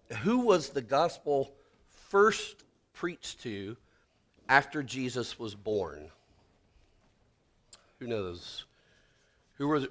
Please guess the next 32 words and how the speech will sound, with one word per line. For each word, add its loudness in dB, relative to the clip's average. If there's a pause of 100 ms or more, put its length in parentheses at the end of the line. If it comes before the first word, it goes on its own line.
(120)
who 0
were 2
the -6
first -4
to -4
hear -4
the -10
gospel 0
after 2
Jesus -10
was -12
born? -8 (1300)
The -8
shepherds, 4
exactly. 2 (640)
And 4
do -6
you, 0
here's 0
bonus 2
question, -8
do -18
you -10
know 0
who -4
preached -4 (640)
the -6
good -2
news -4
to -14
the -12
shepherds? -14